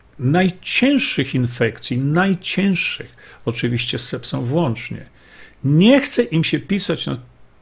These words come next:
następnych publikacji, bo jest to nudne. To nie jest odkrywcze, mówią. Dlaczego? Działa za każdym razem.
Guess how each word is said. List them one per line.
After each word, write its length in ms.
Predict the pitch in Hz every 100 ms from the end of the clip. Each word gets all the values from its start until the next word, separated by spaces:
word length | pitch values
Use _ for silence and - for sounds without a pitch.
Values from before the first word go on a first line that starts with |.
| _
następnych 680 | 139 143 - - 147 175 160
publikacji, 960 | - 131 123 135 139 117 - - 139 165 - - -
bo 160 | 117 143
jest 480 | 170 165 - - -
to 180 | 175
nudne. 1120 | 175 180 185 208 170 135 143 180 196 120 - - - - _ _ - - _ _ - - _ -
To 100 | 185
nie 180 | 202 214
jest 220 | 202 208
odkrywcze, 840 | - - 165 185 208 - - 113
mówią. 460 | 101 101 92 90 95 - _ - - _ _ - - _ _ - - 131
Dlaczego? 560 | 160 160 131 101 98 - - - _ _ - _ -
Działa 440 | 247 277 330 277
za 120 | 190 190
każdym 300 | 139 127 101
razem. 260 | 87 -